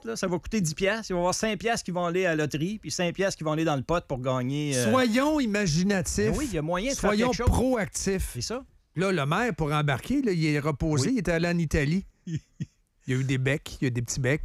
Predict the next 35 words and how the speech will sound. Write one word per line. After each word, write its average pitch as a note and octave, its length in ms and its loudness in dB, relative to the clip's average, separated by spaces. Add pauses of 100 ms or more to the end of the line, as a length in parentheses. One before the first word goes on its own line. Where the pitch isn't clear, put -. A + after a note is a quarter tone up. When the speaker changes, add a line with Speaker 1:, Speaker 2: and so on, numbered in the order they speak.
Speaker 2:
Il D3 80 -4
y - 40 0
a - 20 0
eu, A#2+ 160 0
quand B3 140 2
t'as C4 160 0
de A3 80 0
l'amour A#3 440 2 (100)
puis, C#3 220 0
euh, B2+ 360 0
et C#3 40 -2
de C#3+ 60 0
l'eau D3+ 100 2
fraîche, F3 520 -4 (200)
Speaker 1:
Je C3+ 100 -6
suis A3 100 0
obligé C3+ 220 4
de G3 80 4
Speaker 2:
habituellement, F#3+ 300 2
Speaker 1:
dire G3 180 0
Speaker 2:
euh, B2+ 120 -2
t'as D#3 80 -2
de D3+ 80 -2
l'énergie. C#3 540 0
Speaker 1:
Je - 20 -20
suis F3+ 80 -8
obligé F#3+ 300 -2
de G3+ 60 -4
dire A3 300 -2
que F#3+ 340 0 (240)
Speaker 2:
<laughs> - 260 -18
Speaker 1:
Bruno F3+ 260 0
Marchand, F#3+ 420 -2
Dom, F3 400 0
Speaker 2:
Oui. C#3 220 -8